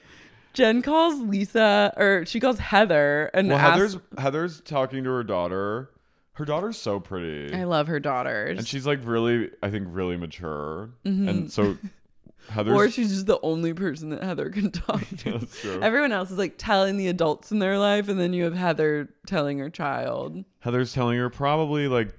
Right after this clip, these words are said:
Speaker 2: giving her too much information, but oh well, about, and then all of a sudden Jen calls her.
Speaker 1: Mm-hmm.
Speaker 2: And the phone call sounds weird and like it was re-, recorded elsewhere, like, not on the phone.
Speaker 1: Yeah,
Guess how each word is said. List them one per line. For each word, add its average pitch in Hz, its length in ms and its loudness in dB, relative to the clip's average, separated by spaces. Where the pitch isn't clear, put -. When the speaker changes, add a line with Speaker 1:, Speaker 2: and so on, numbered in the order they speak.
Speaker 2:
giving 98 220 -2
her 95 120 -2
too 90 180 -6
much 90 180 -6
information, 104 600 -6
but 92 100 -2
oh 80 140 0
well, 78 460 -2
about, 80 380 0
and 87 120 -6
then 87 80 0
all 90 100 0
of 87 60 -2
a 90 80 0
sudden 87 320 -4
Jen 80 280 -4
calls 73 340 -8
her. 90 340 -8
Speaker 1:
Mm-hmm. 170 420 -2
Speaker 2:
And 160 200 -4
the 110 120 -6
phone 107 280 -2
call 143 180 0
sounds 139 280 -4
weird 85 520 -4
and 90 140 -4
like 82 180 -6
it 80 60 -4
was 76 180 -6
re-, 80 240 -2
recorded 78 640 0
elsewhere, - 640 -4
like, 80 160 -6
not 78 320 0
on 80 140 -8
the 76 40 -8
phone. 73 440 -8
Speaker 1:
Yeah, 151 420 -2